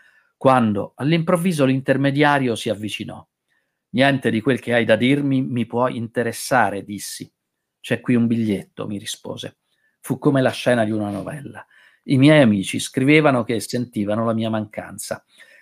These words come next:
"Andiamo in giro inebetiti." Ricordo ancora quel che dicevano. Nonostante questo grande trionfo, io ero talmente immerso nel mio libro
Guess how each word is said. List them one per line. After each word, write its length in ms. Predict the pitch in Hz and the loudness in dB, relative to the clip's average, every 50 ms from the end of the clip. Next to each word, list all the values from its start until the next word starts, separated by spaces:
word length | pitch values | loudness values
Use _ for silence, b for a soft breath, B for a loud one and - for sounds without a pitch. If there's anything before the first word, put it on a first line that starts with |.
| b b | b b
"Andiamo 400 | b - - 117 127 135 135 139 | b 0 2 6 6 6 6 6
in 80 | 135 135 | 4 4
giro 280 | 127 139 156 160 147 139 | 2 2 2 2 4 2
inebetiti." 800 | 135 135 131 123 127 127 127 - 120 104 98 - - - - _ _ _ _ _ _ _ _ _ _ _ _ _ | 2 2 0 0 -2 -4 -2 -2 -6 -6 -6 -8 -14 -20 -20 _ _ _ _ _ _ _ _ _ _ _ _ _
Ricordo 380 | - 127 127 143 139 131 127 135 | -4 0 4 4 6 6 6 4
ancora 380 | 131 120 - 120 113 107 104 95 | 2 2 2 0 2 2 0 0
quel 160 | 110 101 95 | -2 -6 -8
che 160 | - 98 92 | -8 -12 -10
dicevano. 580 | 101 95 - - 98 95 92 98 95 95 95 b b b b b | -10 -12 -10 -10 -10 -10 -10 -10 -10 -12 -14 b b b b b
Nonostante 580 | - 135 139 135 - - 180 180 160 - 139 120 | 2 2 4 4 4 4 4 4 4 4 2 2
questo 260 | 131 120 - - 117 | 2 0 0 0 0
grande 380 | 117 135 147 147 143 131 113 | 2 4 2 4 2 0 0
trionfo, 540 | - - 131 143 160 160 156 147 - - 127 | -2 -2 -2 2 2 2 2 2 0 0 2
io 140 | 139 151 135 | 4 4 4
ero 160 | 120 117 113 | 4 4 2
talmente 520 | - 127 127 131 147 165 165 160 165 - 123 | 0 0 -2 0 0 0 0 0 -2 -4 -4
immerso 640 | 120 117 117 110 110 104 101 98 - - - 107 | -4 -4 -4 -2 -2 -2 -4 -4 -6 -8 -8 -8
nel 140 | 107 101 101 | -6 -6 -4
mio 180 | 113 131 135 120 | -2 0 0 0
libro 480 | 107 104 101 - - 107 113 127 - | 0 -2 -4 -6 -6 -4 -4 -6 -6